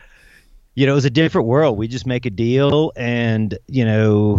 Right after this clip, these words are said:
three months later, I'd get product again. So there, there's the problem here, is I thought I was actually gonna go out of business at that time 'cause I had such demand, and then I couldn't actually fill any more product for s-,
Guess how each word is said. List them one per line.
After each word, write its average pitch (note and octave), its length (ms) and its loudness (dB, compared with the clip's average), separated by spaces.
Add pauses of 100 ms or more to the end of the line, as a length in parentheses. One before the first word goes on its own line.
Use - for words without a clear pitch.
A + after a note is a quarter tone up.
(100)
three B2+ 240 2
months C3 320 -2
later, B2 320 2
I'd A2 140 -2
get A2 180 0
product A#2 340 0
again. F#2+ 280 -2
So A2 120 -2
there, C3 180 0
there's C3 300 0
the - 60 -6
problem B2 400 0
here, F#2+ 140 -4
is F2 60 -6
I A2+ 100 -2
thought A#2 220 -2
I G#2 80 -4
was G2 120 -6
actually G#2 260 -6
gonna G2 160 -6
go G#2 140 0
out F#2+ 100 0
of D#2+ 80 -4
business G2 380 -2
at F#2 80 -4
that F2+ 180 -2
time G2+ 600 -2 (800)
'cause A2 160 0
I A2+ 60 2
had G#2+ 200 -2
such - 360 -4
demand, G2+ 640 -4
and G2 80 -4
then G#2+ 120 -4
I G2 80 -4
couldn't G#2+ 280 -6
actually G2+ 360 -6
fill G#2 360 -2
any A#2+ 320 -2
more A2 220 2
product G#2 520 -2
for F#2 100 -10
s-, - 500 -8